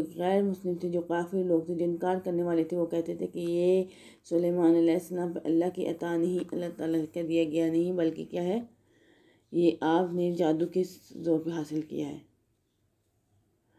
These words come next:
तो उस टाइम पे जब हज़रत सुलेमान अलैहिस्सलाम के वक्त में, जिस दौर में वो आए, उस वक्त जादू का बहुत ज़ोर था। तो अल्लाह ताला ने पैगम्बर को भी क्या है, ऐसा मोज़ा दिया जो क्या है,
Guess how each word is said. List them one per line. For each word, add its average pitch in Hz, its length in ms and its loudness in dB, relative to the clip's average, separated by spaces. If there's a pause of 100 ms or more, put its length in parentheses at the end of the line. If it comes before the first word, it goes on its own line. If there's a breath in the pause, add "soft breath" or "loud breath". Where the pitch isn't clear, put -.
(440 soft breath)
तो 180 180 4 (120)
उस 196 220 -2
टाइम 190 260 0
पे 202 100 2
जब 196 160 4
हज़रत 190 240 2
सुलेमान 180 400 -2
अलैहिस्सलाम 185 520 -2
के 190 120 -6
वक्त 185 300 -6
में, 208 120 -4 (320 loud breath)
जिस 170 180 -14
दौर 180 180 6
में 190 80 2
वो 185 240 0
आए, 175 160 0
उस 180 160 -2
वक्त 185 200 -4
जादू 165 380 2
का 185 140 2
बहुत 165 280 2 (540)
ज़ोर 156 380 4
था। - 140 -18 (800 soft breath)
तो - 60 -8
अल्लाह 180 240 6
ताला 190 200 2
ने 190 140 2
पैगम्बर 180 480 0
को 196 160 -2
भी 190 140 0
क्या 190 140 -2
है, 214 140 -2
ऐसा 185 560 0 (320 loud breath)
मोज़ा 185 380 4
दिया 185 260 0
जो 180 160 0
क्या 190 140 -2
है, 240 140 -4